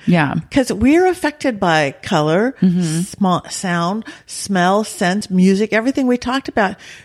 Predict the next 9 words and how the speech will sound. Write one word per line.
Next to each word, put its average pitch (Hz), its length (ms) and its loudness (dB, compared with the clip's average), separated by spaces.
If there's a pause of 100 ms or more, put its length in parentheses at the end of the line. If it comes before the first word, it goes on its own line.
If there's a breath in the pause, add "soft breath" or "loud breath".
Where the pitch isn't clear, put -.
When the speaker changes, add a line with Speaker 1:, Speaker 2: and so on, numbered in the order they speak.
Speaker 2:
Use 311 260 2
that 311 240 0
to 269 160 2
our, 269 400 0 (100)
uh, - 100 -18 (1040)
to 277 140 -4
our 277 160 0
own 285 160 2
advantage. 277 840 -4